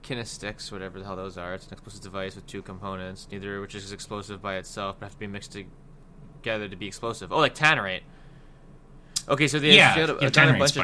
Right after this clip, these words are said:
Speaker 2: binary.
Speaker 1: bunch of tannerite.
Speaker 2: Basically. It's kinda like a two-part epoxy, except it's a bomb instead.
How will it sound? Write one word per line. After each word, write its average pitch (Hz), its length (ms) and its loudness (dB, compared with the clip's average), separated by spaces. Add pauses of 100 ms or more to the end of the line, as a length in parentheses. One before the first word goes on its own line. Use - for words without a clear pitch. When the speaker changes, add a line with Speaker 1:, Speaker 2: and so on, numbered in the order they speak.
Speaker 2:
binary. 82 200 -10 (240)
Speaker 1:
bunch 156 260 2
of 131 100 0
tannerite. 110 760 -2 (1300)
Speaker 2:
Basically. 92 680 2 (3500)
It's - 80 -8
kinda 196 160 8
like 175 140 10
a - 20 6
two-part 143 480 10
epoxy, 110 380 8
except - 260 2
it's 101 140 0
a 95 40 -2
bomb 85 360 0
instead. 82 420 0